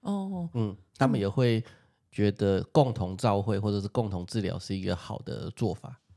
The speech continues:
Speaker 1: 哦，那现在我们发现中医也很有效。
Speaker 2: 因为我刚刚临时想到，因为他，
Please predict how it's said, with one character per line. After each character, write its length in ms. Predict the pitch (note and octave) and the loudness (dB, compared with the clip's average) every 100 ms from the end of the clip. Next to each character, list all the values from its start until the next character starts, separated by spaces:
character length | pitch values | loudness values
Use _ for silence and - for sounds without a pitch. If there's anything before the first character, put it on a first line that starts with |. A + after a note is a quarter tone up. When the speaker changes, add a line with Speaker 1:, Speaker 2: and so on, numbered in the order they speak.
| _ - | _ 0
Speaker 1:
哦， 720 | C#3+ D3 E3+ E3 D3 C#3+ E3+ - | 2 4 6 6 6 2 -2 0
那 100 | F#3+ F#3+ - | 0 0 -4
现 180 | - - | 0 2
在 20 | |
我 60 | F#3+ | 4
们 140 | C3+ - | 2 2
发 180 | D#3 | 4
现 200 | F3 F3 | 4 4
中 220 | D#3+ D#3+ D#3+ | 4 4 4
医 80 | D3 | 4
也 100 | A2 | 4
很 160 | A#2 | 2
有 140 | B2+ - | 2 0
效。 220 | - - - - - | -2 -4 -8 -16 2
Speaker 2:
因 80 | D3 | 4
为 40 | |
我 40 | |
刚 120 | B2+ C3 | 6 4
刚 80 | |
临 160 | A2+ G#2+ | 4 2
时 120 | G#2+ | 0
想 240 | G2+ E2+ F2 | 0 -2 -2
到， 80 | A2 | 2
因 60 | |
为 60 | A#2 | 4
他， 240 | A2 G#2+ | 4 2